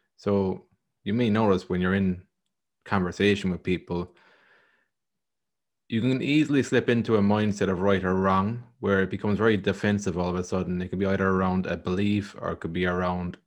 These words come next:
a methodology, an approach to doing something, even in programming. It'd be methodologies and approaches to doing things that can become very entrenched and dogmatic if you're not aware of this convergent style of thinking.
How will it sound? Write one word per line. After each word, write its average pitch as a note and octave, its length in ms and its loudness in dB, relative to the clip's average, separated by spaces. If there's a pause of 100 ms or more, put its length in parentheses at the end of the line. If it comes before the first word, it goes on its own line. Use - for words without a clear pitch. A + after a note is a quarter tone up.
a F2+ 60 -8
methodology, F2+ 800 -2
an F2+ 80 -2
approach F#2+ 440 -6
to F2+ 60 -16
doing F#2+ 220 -2
something, G2 380 -2
even F#2 280 -4
in F2 80 -2
programming. F#2 720 -4 (720)
It'd - 120 -14
be F#2+ 80 -4
methodologies G2 680 0
and F#2+ 100 0
approaches G2 400 -2
to F#2 80 -4
doing G#2 300 0
things F2+ 380 -4 (580)
that G2+ 160 0
can G#2 100 -2
become G#2 280 0
very A2+ 260 4
entrenched G2+ 640 -2
and F#2 160 -2
dogmatic F#2 760 -2 (440)
if - 120 -10
you're F#2 100 0
not G2+ 160 4
aware F#2+ 400 2
of F2 220 -4
this F#2 160 -6
convergent F#2 720 -2
style F#2 400 -2
of E2+ 120 -4
thinking. F#2 540 -6